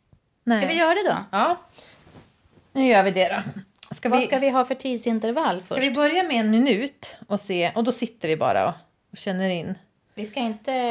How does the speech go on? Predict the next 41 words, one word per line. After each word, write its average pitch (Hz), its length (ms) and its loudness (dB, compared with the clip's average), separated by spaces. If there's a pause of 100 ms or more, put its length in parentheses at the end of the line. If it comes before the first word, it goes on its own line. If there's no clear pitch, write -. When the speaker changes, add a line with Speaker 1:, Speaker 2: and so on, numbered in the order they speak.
(360)
Speaker 1:
alltså, - 460 -12
Speaker 2:
Eller 220 100 -2
ska 196 80 -8
vi 226 80 -4
ta 226 80 2
Speaker 1:
prata 311 240 2
Speaker 2:
fem 262 120 0
Speaker 1:
alls. 185 120 0
Speaker 2:
minuter? 165 360 -8 (840)
Speaker 1:
Vi 285 80 -6
tar 247 160 4
en 165 160 2
minut 165 220 -8
Speaker 2:
Vi - 40 -16
Speaker 1:
först 180 140 0
Speaker 2:
tar 233 80 -2
Speaker 1:
och 180 60 0
Speaker 2:
en 185 60 -2
Speaker 1:
sen 214 80 0
Speaker 2:
minut. 208 140 -2
Speaker 1:
kan 208 100 -4
vi 185 160 -6
Speaker 2:
Ja. 196 240 -4
Speaker 1:
se 165 240 -4 (1080)
om 190 180 -4
vi 180 100 -6
ska - 160 -6
göra 175 220 -4
ett, 175 140 -12
ett 185 80 -10
längre 196 340 -2
test. - 320 -10
Då 214 60 -8
får 262 160 -2
du 240 140 -4
som 226 180 -4
lyssnar 226 280 -4
vara 214 120 0
med 240 260 0
här 160 140 -4
nu 147 140 -8